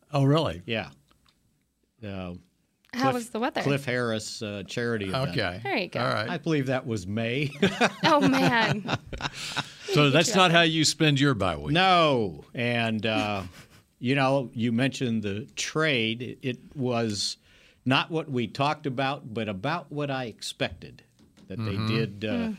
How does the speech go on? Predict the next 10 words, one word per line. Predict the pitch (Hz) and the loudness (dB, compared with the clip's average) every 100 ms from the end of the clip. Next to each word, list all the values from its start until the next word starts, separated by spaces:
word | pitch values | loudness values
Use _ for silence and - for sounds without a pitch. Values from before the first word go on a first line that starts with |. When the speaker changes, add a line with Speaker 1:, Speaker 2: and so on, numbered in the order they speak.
| - | -8
Speaker 2:
absolutely | 127 117 - 107 117 107 98 | -6 -6 -8 -8 -8 -8 -10
nothing. | 95 95 87 - _ 269 | -10 -12 -16 -20 _ -6
<laughs> | 226 - - - _ _ _ _ _ _ _ _ _ _ 107 | -6 -8 -20 -20 _ _ _ _ _ _ _ _ _ _ -2
Speaker 1:
Yep. | 113 131 _ _ _ - 120 | 0 -2 _ _ _ -12 -4
And, | 101 98 98 95 95 87 - - | 0 0 0 0 -2 -6 -6 -2
uh, | 104 95 92 87 98 | 0 0 0 0 -2
we'll | 107 | -2
get | 107 107 | -2 0
into | 110 104 110 95 95 90 | 0 0 0 0 0 -2
exactly | 90 107 107 - 104 95 92 | -2 -2 -2 -2 -4 -2 -2